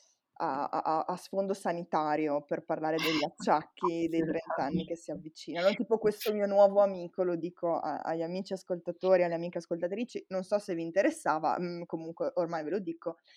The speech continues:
Speaker 1: il reflusso gastroesofageo è una cosa brutta, molto fastidiosa, che rovinerà le cose più be-, fi-, che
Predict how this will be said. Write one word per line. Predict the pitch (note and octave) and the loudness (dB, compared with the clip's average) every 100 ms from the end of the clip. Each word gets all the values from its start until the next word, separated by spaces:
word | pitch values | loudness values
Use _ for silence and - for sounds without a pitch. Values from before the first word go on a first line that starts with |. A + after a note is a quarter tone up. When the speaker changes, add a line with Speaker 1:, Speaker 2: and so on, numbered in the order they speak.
| - | 0
Speaker 1:
il | C4 | 2
reflusso | A3+ G#3+ G3 F#3+ F#3+ | 2 0 -2 -2 0
gastroesofageo | D#3+ E3+ F3 D#3 F3 D#3+ C3+ B2 | 0 0 -4 -4 -6 -4 -2 0
è | G#3 | 0
una | G3+ F#3 | 0 -2
cosa | F#3+ F3+ F#3 | 0 0 0
brutta, | G3 D#3 _ _ D#3+ F3 C4 - _ - - | -4 -6 _ _ 0 2 0 -2 _ -20 -6
molto | A3 G#3 F#3+ | -2 -2 -4
fastidiosa, | E3+ E3+ F3 - E3 E3 - - D3+ E3+ A#3 - - _ | -6 -6 -6 -12 -8 -6 -6 -6 -4 0 0 0 -10 _
che | - D#4+ - | 0 4 4
rovinerà | A3 A3 A#3 - E3+ | 2 2 2 4 6
le | G#3 | 4
cose | - F3+ F3+ | 2 0 0
più | A3+ | -2
be-, | F#3 G3 - | 0 0 0
fi-, | G#3 | -8
che | - | -2